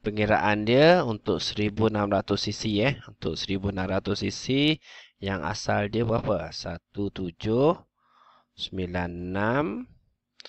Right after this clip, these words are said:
tolak dengan seribu enam ratus.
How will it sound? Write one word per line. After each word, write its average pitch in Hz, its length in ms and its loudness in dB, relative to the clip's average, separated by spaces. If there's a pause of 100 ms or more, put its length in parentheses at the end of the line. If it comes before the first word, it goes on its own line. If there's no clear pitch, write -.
(280)
tolak 95 360 4
dengan 117 480 0 (480)
seribu 104 960 2
enam 98 240 -4
ratus. - 800 -2